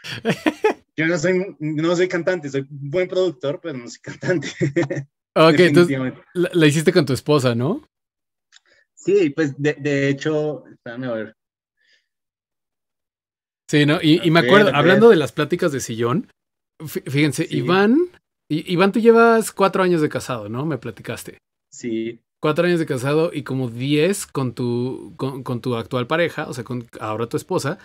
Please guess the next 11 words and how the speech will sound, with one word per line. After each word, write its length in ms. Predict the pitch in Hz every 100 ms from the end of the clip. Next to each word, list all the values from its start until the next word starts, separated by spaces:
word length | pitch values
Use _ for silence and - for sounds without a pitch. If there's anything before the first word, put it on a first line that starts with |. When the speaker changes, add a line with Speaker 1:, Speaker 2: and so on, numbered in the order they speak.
| _ _ _
Speaker 2:
Me 120 | 156
acuerdo 360 | 156 - 247 311
de 60 | 254
Speaker 1:
Ujú. 80 |
Speaker 2:
una 180 | 202 214
plática 360 | 185 180 190 185
del 120 | 135
sillón 240 | 127 131
en 120 | 143 131
Los 180 | -
Ángeles 440 | 123 - 117 156